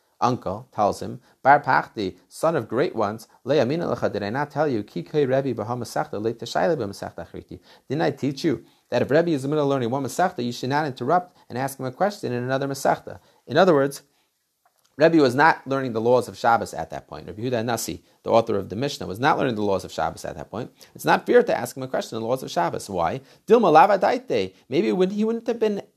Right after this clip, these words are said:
thinking about the laws of Shabbos, he hasn't been learning it lately, and he wouldn't have given you the right answer. The ilav, the Rebbe Gava Rabbahu, is if not for the fact that Rebbe is a Gava Rabba, is a tremendous person, kisaftia, you might have embarrassed him. The meshani lecha shinuya, the lav shinuyahu, because he could have answered you an answer that is not the proper answer.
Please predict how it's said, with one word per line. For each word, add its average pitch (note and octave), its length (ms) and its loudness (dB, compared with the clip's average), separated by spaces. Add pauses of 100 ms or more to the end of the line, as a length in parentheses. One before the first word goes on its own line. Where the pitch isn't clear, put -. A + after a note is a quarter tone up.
(100)
thinking A#3 260 -4
about C#3+ 380 6
the C#3 60 -8
laws C3 180 0
of B2 80 -10
Shabbos, E2+ 320 -2
he G#2+ 80 -4
hasn't F#3 260 2
been D3+ 80 -6
learning C3+ 160 -2
it C3 100 -2
lately, G2+ 300 -2
and E3 100 -2
he F3 40 0
wouldn't G#3 180 2
have G3 80 -6
given G#3+ 160 -2
you A3 60 4
the G#3+ 60 6
right A3 160 4
answer. B3 400 -4 (360)
The F3+ 120 0
ilav, G#3+ 340 8
the B2 80 0
Rebbe C#3+ 200 0
Gava B2 280 0
Rabbahu, F#2+ 460 -2 (160)
is G2 100 -12
if F#2 100 -6
not D3+ 160 4
for C#3+ 80 -2
the A2+ 60 -2
fact D3 200 6
that G2+ 60 0
Rebbe A#2+ 200 4
is F#2 120 -2
a F2 60 -6
Gava A2 260 2
Rabba, G#2 260 4
is E2+ 100 -6
a E2+ 60 -10
tremendous G2 600 -6 (160)
person, E3+ 440 -2 (460)
kisaftia, C3+ 640 2
you G2 80 -2
might G#2 100 -2
have C#3 140 0
embarrassed F#3+ 460 2
him. F#2 160 -12 (240)
The A#2+ 80 -6
meshani C3+ 400 0
lecha C3+ 240 0
shinuya, D3 480 0
the A#2+ 100 0
lav A2 200 2
shinuyahu, D#2+ 580 -12
because F2+ 180 -10
he A#2 100 -4
could C#3+ 100 -2
have D3 100 -2
answered F3 320 -4
you D#3+ 80 0
an D#3+ 80 -4
answer G3 300 -2
that E3 120 4
is E3+ 120 0
not F3+ 120 2
the - 80 -12
proper G3+ 300 -2
answer. G#3+ 380 -8